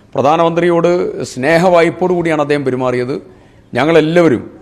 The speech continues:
ഏഹ്, അപ്പച്ചേട്ടൻ ഇവിടെയുണ്ട്, ജില്ലാ കോൺഗ്രസ് കമ്മിറ്റി പ്രസിഡന്റ്, യു ഡി എഫിൻ്റെ ഞങ്ങളെല്ലാവരും പറഞ്ഞത് വലിയ ആ,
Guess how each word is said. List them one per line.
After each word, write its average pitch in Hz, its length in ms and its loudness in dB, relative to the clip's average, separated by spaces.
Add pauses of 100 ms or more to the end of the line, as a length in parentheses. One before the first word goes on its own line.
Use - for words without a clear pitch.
(100)
ഏഹ്, 123 300 -4
അപ്പച്ചേട്ടൻ 127 640 -2
ഇവിടെയുണ്ട്, 127 480 -4
ജില്ലാ 120 260 -2
കോൺഗ്രസ് 123 360 -6
കമ്മിറ്റി 123 220 -8
പ്രസിഡന്റ്, 113 720 -14 (180)
യു 131 160 0
ഡി 147 80 0
എഫിൻ്റെ 143 720 -2
ഞങ്ങളെല്ലാവരും 151 760 -2
പറഞ്ഞത് 123 480 -2 (440)
വലിയ 180 280 2
ആ, 139 240 -2